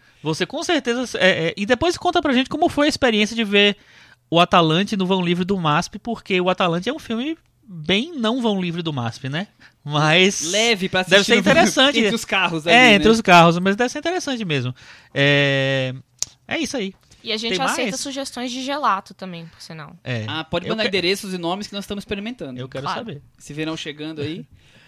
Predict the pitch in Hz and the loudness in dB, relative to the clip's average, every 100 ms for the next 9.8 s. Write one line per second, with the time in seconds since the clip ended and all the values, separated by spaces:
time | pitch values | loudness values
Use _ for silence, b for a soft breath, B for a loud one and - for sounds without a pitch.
0 | b b b 247 262 359 254 247 269 - | b b b -4 -2 0 2 2 0 -6
1 | - - _ _ - 226 190 185 - - | -12 -16 _ _ -8 -6 -4 -4 -6 -12
2 | 262 285 285 285 285 _ - 233 247 226 | -10 -8 -8 -8 -10 _ -14 -4 -2 -2
3 | 208 302 285 240 247 254 269 247 196 170 | -2 -4 -2 0 0 -2 -6 -2 -2 -4
4 | 160 _ _ - 202 185 208 196 233 233 | -8 _ _ -6 -6 -2 -4 2 2 4
5 | 240 196 254 233 208 220 240 240 233 214 | 2 4 4 4 2 2 0 2 4 4
6 | 220 220 226 214 220 226 214 196 147 165 | 2 0 -4 -2 0 0 -2 0 4 4
7 | 185 180 175 151 135 127 135 117 _ _ | 6 4 2 -4 -6 -10 -12 -18 _ _
8 | _ _ _ B B 170 214 254 254 254 | _ _ _ B B 2 2 4 2 2
9 | 247 233 247 233 233 294 - | -2 -2 0 2 2 0 -4